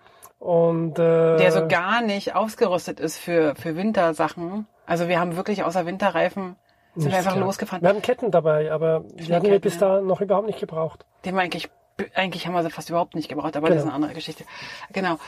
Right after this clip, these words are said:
Speaker 2: Ähm, äh, zum Arctic Circle war auch noch so ein, so ein Highlight für mich, fand ich. Also erstmal habe ich tatsächlich nicht dran geglaubt, dass wir den schaffen, dass wir
Speaker 1: Ja.
Speaker 2: da hinkommen.
Speaker 1: Ich hab nicht mal dran gedacht, weil ich's wirklich nicht geglaubt habe. Es
Speaker 2: Und, und dann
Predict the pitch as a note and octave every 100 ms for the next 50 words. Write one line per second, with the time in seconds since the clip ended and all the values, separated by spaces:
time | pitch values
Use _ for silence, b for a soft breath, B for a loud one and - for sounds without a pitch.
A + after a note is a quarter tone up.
0 | B - F#3+ F#3+ - B B B _ -
1 | F#3 F3+ E3+ - G#3 E3+ F#3+ - D4+ -
2 | C4+ C4+ A3 - G3 C#4 C4+ B3 G#3+ G3
3 | F3+ G3 C4 - - A#3+ A#3+ - A#3+ G#3+
4 | F3+ G#3 G3+ A3 G3 G3+ - - _ F3+
5 | F3+ F#3+ G3 F#3 - A3+ G#3 G3+ G3+ F3+
6 | E3+ F3 F#3 B3 D4 _ G3+ E3+ D#3+ F3+
7 | G#3+ - B3 D4 F3 E3+ E3+ F3 - E3
8 | - _ - - - _ _ _ D#3+ -
9 | - D#3 D3+ D#3 C#3 E3+ F3+ - D#3+ D3
10 | - E3+ E3 C#3 C#3 - C#3+ C3 C#3 C#3
11 | - C#3 C#3+ C3+ - B B B B G3
12 | G3 F#3 G3 G3+ A#3